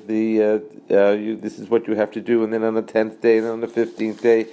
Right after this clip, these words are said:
and then every day of Sukkot, every day, everything was time. And this all binds together. It's talking about two things, is that you have to make the effort, and I provide everything for you, even bring the fire, and I'll bring that all for you. You just have to make the effort.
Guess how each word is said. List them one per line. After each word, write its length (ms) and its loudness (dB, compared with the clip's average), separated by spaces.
and 100 0
then 140 2
every 240 0
day 200 2
of 80 -2
Sukkot, 520 -4
every 260 2
day, 360 0
everything 400 -4
was 160 -4
time. 500 0
And 80 -12
this 140 -4
all 240 6
binds 360 0
together. 460 2
It's 100 -20
talking 260 2
about 260 2
two 180 -6
things, 520 -4
is 180 -12
that 240 0
you 100 -2
have 120 -2
to 80 -8
make 260 -2
the 120 -8
effort, 400 0
and 100 -4
I 80 0
provide 440 2
everything 320 -6
for 200 0
you, 180 0
even 200 -8
bring 220 -4
the 60 -2
fire, 560 0
and 80 0
I'll 80 2
bring 260 -6
that 160 2
all 140 4
for 160 -8
you. 120 -4
You 120 -4
just 200 -10
have 160 -2
to 60 -12
make 280 -4
the 160 -4
effort. 320 -4